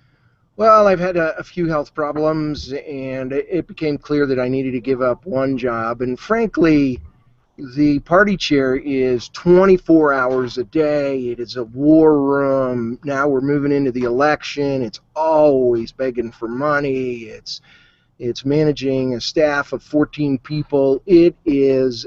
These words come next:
a full-time job, plus then with, with, uh, with pressure.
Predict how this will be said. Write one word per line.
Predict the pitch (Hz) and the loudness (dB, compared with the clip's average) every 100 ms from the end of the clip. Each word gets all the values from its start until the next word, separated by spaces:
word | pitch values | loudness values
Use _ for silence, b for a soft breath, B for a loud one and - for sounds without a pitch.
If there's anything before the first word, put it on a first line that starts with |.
| - | -10
a | 127 120 | -6 -6
full-time | - 143 143 135 131 131 123 | -6 -4 -4 -4 -6 -6 -6
job, | 131 120 120 117 | -6 -6 -8 -10
plus | - 131 131 - | -6 -4 -4 -6
then | 135 131 127 127 120 | -4 -4 -2 -4 -6
with, | 120 - b b b _ _ | -10 -14 b b b _ _
with, | 131 131 120 123 | 2 2 2 0
uh, | 117 113 113 | -2 -4 0
with | 120 - | 0 2
pressure. | - 160 147 - 131 127 | 2 4 4 4 4 4